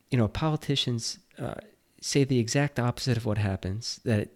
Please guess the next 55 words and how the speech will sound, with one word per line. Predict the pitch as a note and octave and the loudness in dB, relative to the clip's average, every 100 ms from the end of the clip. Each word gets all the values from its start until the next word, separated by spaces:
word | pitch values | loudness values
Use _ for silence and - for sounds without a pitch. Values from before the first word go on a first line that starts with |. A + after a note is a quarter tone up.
| - | -6
you | B2+ | 0
know, | G#2 | 2
they | G#2 | 2
say | - A2 | 2 0
it's | G#2 | 0
gonna | G2+ | -2
help | G2 C#3 - | 0 0 -2
the | B2+ | 0
blacks, | A#2+ A#2 A#2 - | 2 2 0 -4
it's | |
gonna | - F#2 | -4 0
help | A#2 C3+ | 0 0
the | - | -6
poor, | - B2+ A#2 A2+ A2+ - - - | 0 2 4 4 2 -2 -20 -10
and | |
it's | G2+ | -6
gonna | - F#2+ | 0 0
help | F#2+ B2 B2 | 2 0 0
low-skilled | B2 A#2 - - A2 G#2 | 2 2 0 0 -2 -2
people. | A2+ G#2 - G2+ G2+ G2+ - - - - | -2 -2 2 2 2 -2 -12 -20 -20 -16
And | - G#2+ G#2 G#2+ | -4 0 0 -2
of | - | 0
course, | C3+ - | 0 2
that's | A#2 | -2
a | - | -2
complete | A2 G2+ A2+ - | -2 0 0 0
lie. | G2 F2+ F#2+ A#2 _ - - - | -2 -2 -2 -6 _ -20 -20 -16
And | - G#2+ G#2 | -2 0 0
it, | C#3 - | -2 -2
it | D3 - | -4 0
could | C#4+ | -2
help | - B2 A2+ - | 2 2 2 -2
maybe | A#2+ B2+ A2+ | -4 0 -2
a | |
tiny | - - B2+ D3 D3 | -2 -4 0 2 0
percentage | B2 - A2+ G#2+ | -2 -2 0 0
of | G#2 | -2
people | - A2+ - | -2 -4 -2
who | G2+ | 0
don't | G#2 D#3 | 2 2
get | - G2+ | 2 -4
fired | - F#2+ F#2+ G2 - _ - - - - - | 0 0 0 -4 -8 _ -20 -20 -20 -20 -4
if | G#2+ G#2 | -2 0
the | A2 | 2
minimum | G#2+ G#2 G2+ | 2 2 2
wage | G2+ G2+ G#2 | 2 0 0
isn't | G2 G2 | -2 -4
set | - G#2 - | -2 -4 -2
too | D#3+ | 0
high, | C#3+ G#2 F2+ - | 0 0 -2 -2
like | G2+ | -4
above | G2 G2+ G2 | -4 -4 -2
their | G2 F#2 | -4 -4
productive | G2 G#2 A#2+ G#2 - | -2 -2 -2 -6 -10
capacity. | A2 G2 F#2+ - F#2+ G2 | -6 -4 -4 -6 -6 -6